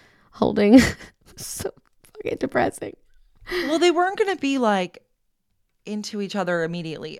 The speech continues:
Speaker 2: I don't have, like, such hope for them as a normal relationship
Speaker 1: No.
Speaker 2: of
Speaker 1: Well
Speaker 2: respect, but I do feel that it can continue.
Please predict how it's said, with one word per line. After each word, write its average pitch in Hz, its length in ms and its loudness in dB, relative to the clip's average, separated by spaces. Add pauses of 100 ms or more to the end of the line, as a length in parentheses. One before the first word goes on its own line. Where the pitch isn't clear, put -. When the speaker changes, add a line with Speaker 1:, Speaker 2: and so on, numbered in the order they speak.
(200)
Speaker 2:
I - 40 6
don't 494 320 4
have, 294 100 6
like, 277 200 4
such - 200 -2
hope 190 200 2
for 226 120 2
them 196 160 2
as 170 120 -2
a 160 40 -2
normal 156 380 -2
relationship 233 640 4
Speaker 1:
No. 190 320 6 (180)
Speaker 2:
of 202 100 2
Speaker 1:
Well 226 80 4
Speaker 2:
respect, 185 600 2
but 196 80 0
I 185 100 4
do 240 340 -4
feel 208 360 0
that 185 240 -2
it 262 120 -6
can 170 380 -6 (880)
continue. 180 880 -2